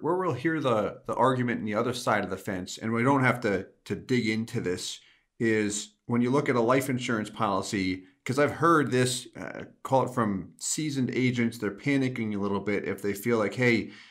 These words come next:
if the guaranteed rate gets slashed a little bit in whole life policies, that could make them not as attractive. Um, and without getting into the, the weeds on that, there's two things, um,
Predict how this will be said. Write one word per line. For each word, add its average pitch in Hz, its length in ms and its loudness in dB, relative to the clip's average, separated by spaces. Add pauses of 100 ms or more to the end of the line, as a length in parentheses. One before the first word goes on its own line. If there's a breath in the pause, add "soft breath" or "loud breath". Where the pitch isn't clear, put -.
(120)
if 104 120 -8
the 117 80 2
guaranteed 131 640 0
rate 113 400 0
gets 110 200 -4
slashed 123 540 0
a 120 40 0
little 104 200 0
bit 101 140 0
in 98 80 -6
whole 113 160 0
life 101 240 -2
policies, 98 500 -2
that 120 200 0
could 120 120 -2
make 117 220 0
them 104 240 -2
not 104 200 0
as 101 80 -2
attractive. 101 680 -6 (480 loud breath)
Um, 98 560 2
and 120 100 4
without 160 300 4
getting 143 240 4
into 120 240 0
the, 104 340 2
the 107 100 -2
weeds 131 300 -2
on 101 120 2
that, 95 220 -4
there's 101 220 -6
two 202 200 -4
things, 120 640 -2 (360 soft breath)
um, 101 500 0